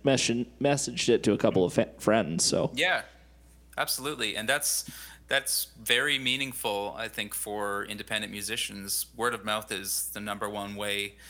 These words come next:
Speaker 2: that people discover something. Well, I don't know what I'm saying. I just, uh, word of wo-,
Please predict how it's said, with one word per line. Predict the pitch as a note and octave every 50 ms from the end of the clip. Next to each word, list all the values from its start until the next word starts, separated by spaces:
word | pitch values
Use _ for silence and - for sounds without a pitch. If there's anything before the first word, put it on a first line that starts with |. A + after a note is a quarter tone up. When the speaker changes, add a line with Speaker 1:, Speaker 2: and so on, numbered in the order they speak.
| - - - - - - -
Speaker 2:
that | G#2 G2 - -
people | - A2 G2 - - G2+ G2 F#2+ F#2+ F#2 F#2 F#2+ - - - - - - - - - - - - - - - - - - - - - - - -
discover | - A2 - - - A2+ A2 G#2+ A2 G#2+
something. | - - A#2 G#2 G2+ - G#2 G2+ G2+ G2+ G2+ G2+ - - - _ _ - - - - - - - -
Well, | A#2+ G#2
I | G2
don't | G2+ F#2+
know | G2 F#2+
what | F#2+ F#2
I'm | F#2 G#2
saying. | - - G#2 F#2+ G2 G2 - - - - -
I | B2
just, | B2 B2+ - - -
uh, | C3 B2
word | A#2+ D3 F3 F3
of | D#3+ C#3
wo-, | D3 D#3 C#3+